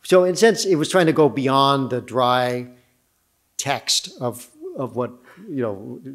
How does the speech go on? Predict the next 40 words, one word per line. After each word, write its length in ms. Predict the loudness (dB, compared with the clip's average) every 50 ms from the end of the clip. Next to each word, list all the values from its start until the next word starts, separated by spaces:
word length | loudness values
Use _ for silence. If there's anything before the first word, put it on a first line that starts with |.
| -20 -20 _
stuff 300 | -18 -2 0 0 0 0
that 120 | -2 -4
looks, 220 | -4 -6 -6 -8
a 220 | -14 -14 -12 -8 -2
lot 180 | 2 2 2 2
of 100 | 0 -2
the 80 | -4
bills 440 | -8 -6 -2 0 0 0 0 -4 -6
in 80 | -12 -12
Congress 440 | -8 -6 -4 -4 -2 -4 -4 -4 -6
are, 180 | -8 -8 -10 -10 -10 -8
or, 100 | -8 -8 -8 -8 -10 -8
or 160 | -8 -6 -2
resolutions 600 | 0 -2 -2 -2 -2 -6 -6 -6 -6 -10 -12 -14
are 140 | -14 -14 -16 -14 -10
incomprehensible 760 | -6 -6 -4 -2 -4 -4 -4 -6 -6 -6 -6 -6 -8 -8 -10 -10
to 80 | -10 -6
most 240 | -4 -4 -4 -4 -4
people, 240 | -6 -6 -6 -6 -10
so 140 | -6 -6
we 60 | -4 -4
were 100 | -4 -4
trying 240 | -2 0 0 0
to 60 | 0 -2
do 160 | -2 -4 -2
an 80 | -4
F 160 | -6 -8 -10 -14
A 80 | -14
Q. 360 | -16 -14 -14 -14 -14 -14 -16 _ _ _ -18 -16 -16 -16 -18 -20 -20 -20 -20 _ _ _ _ _
But 480 | 2 4 4 2 -2 -14 -20 -20 _ _ _ _ _ _ _ _ _ _ _
the 180 | 0 2 4 4
F 140 | 4 4
A 100 | 4 4
Q 640 | 4 2 0 2 4 4 6 4 2 0 -2 -6 -10 -10
included 760 | -10 -8 -8 0 4 6 6 8 8 8 6 4 2 -2 -12 -18 -20 -20 _ _ _ _ _
some 280 | -6 -4 -4 -4 -4 -4
kind 180 | -6 -6 -6
of, 260 | -6 -6 -8 -14 -20 -20 _ _ _ _ _ _ _ _ _ _ _ _
you 100 | -8 -6
know, 280 | -4 -4 -4 -6 -10 -14